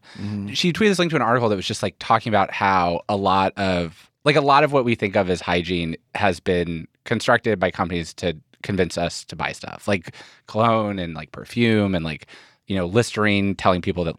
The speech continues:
Speaker 2: halitosis is a thing. Like, I think that is valid.
Speaker 1: Huh.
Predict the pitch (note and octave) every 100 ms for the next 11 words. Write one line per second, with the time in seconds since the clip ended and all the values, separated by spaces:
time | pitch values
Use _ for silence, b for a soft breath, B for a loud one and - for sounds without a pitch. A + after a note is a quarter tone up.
0 | - F#2+ F#2+ - A#2 - G2+ G#2 G2+ G#2
1 | A#2 C3 F3+ A2 F#2 F2+ G#2+ C3 - E3+
2 | F#3 G3 G#3 G#3+ G#3+ B F3 B B -
3 | E3+